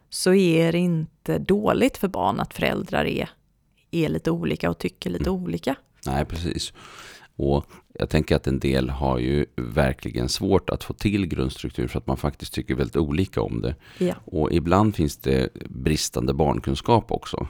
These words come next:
Speaker 1: Mm.
Speaker 2: Jag menar, vi vet ju att barn har behov av rutiner när
Speaker 1: Mm.
Speaker 2: de är små till exempel, eller överhuvudtaget, men när de är små till exempel, att, att det är nog med lite det här med, eh, läggtider och, och att liksom,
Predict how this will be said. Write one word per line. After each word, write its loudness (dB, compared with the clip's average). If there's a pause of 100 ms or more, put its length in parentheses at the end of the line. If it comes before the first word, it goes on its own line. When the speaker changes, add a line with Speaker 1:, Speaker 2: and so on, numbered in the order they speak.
Speaker 1:
Mm. 0
Speaker 2:
Jag 4
menar, 0
vi 2
vet 2
ju 4
att -4
barn 0
har 4
behov 0 (100)
av -2
rutiner -2
när -2
Speaker 1:
Mm. 4
Speaker 2:
de 2
är 0
små 0
till -12
exempel, -2
eller 6
överhuvudtaget, 4
men 0 (460)
när 2
de 6
är 2
små 0
till -4
exempel, -4
att, -4
att 0
det 2
är 4
nog 0
med -4
lite -6
det -4
här -2
med, -2 (420)
eh, -8
läggtider -2
och, 0 (100)
och -6
att -10
liksom, -6